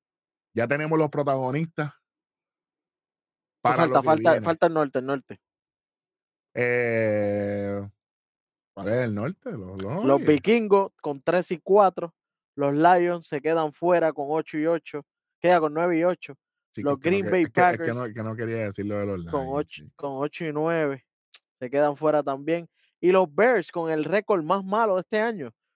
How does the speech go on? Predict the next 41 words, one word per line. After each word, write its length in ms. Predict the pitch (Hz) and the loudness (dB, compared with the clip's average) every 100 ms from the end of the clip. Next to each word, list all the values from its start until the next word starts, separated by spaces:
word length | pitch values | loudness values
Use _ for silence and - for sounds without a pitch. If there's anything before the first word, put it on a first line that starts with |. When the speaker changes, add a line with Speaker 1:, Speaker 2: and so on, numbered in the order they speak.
| _ | _
Speaker 2:
con 240 | - 131 127 | -10 -8 -4
tres 320 | - 196 180 - | 0 0 0 -6
y 100 | 165 | -2
catorce. 500 | 143 135 190 185 147 | 0 0 -4 -4 -4
Ellos 200 | 151 156 | -4 -2
serán 240 | 151 160 | 0 0
el 160 | 156 - _ | -4 -6 _
first 320 | 202 190 - | -2 -2 -2
pick 260 | - 208 - _ _ _ _ | 2 2 0 _ _ _ _
del 160 | 139 143 | 0 0
año 280 | 160 165 | 0 -2
que 100 | 160 | 0
viene, 420 | 156 196 208 190 180 _ | 0 0 -2 -4 -10 _
con 220 | - 117 - | -18 -18 -14
trece 460 | - 165 160 170 - - | -8 -8 -8 -14 -14 -16
y 120 | 165 _ | -18 _
catorce. 600 | 147 - 107 101 - - _ _ _ _ _ - | -12 -10 -12 -12 -16 -20 _ _ _ _ _ -10
Speaker 1:
Los 240 | 95 85 | -6 -4
Vikings 360 | 95 117 127 110 | -2 -2 -2 -2
con 160 | 104 | -2
ese 160 | 107 117 | 0 0
trece 320 | 120 120 127 | 0 -2 -2
y 40 | |
cuatro 380 | 104 110 120 117 | 0 0 0 0
también, 340 | 104 87 107 110 | -4 -4 -4 -4
que 120 | 98 | -4
jugaron 440 | 95 92 101 110 | -4 -2 -2 0
maravilloso, 800 | 113 110 107 104 92 95 110 104 | 0 0 0 0 0 -2 -2 -4
pero 280 | 98 101 98 | -4 -2 0
los 160 | 95 92 | 0 0
vi 160 | 139 | -2
como 260 | 180 170 139 | -2 -4 -2
Speaker 2:
Sí. 60 | |
Speaker 1:
decayendo 880 | 110 - 62 80 - - 139 120 110 | -4 -6 -10 -6 -6 -6 -10 -14 -14
al 160 | 90 - | -16 -16
final. 1120 | - - 160 175 - - - 165 160 143 131 _ _ _ - - - - | -20 -20 -12 -6 -4 -6 -10 -10 -10 -10 -14 _ _ _ -20 -20 -20 -12
Speaker 2:
Siempre 340 | 131 120 143 | -10 -2 0
pasa 200 | 135 135 | 0 -2
con 140 | 127 127 | -4 -2
los 140 | 117 | -4
Vikings. 360 | 104 107 113 | -6 -8 -10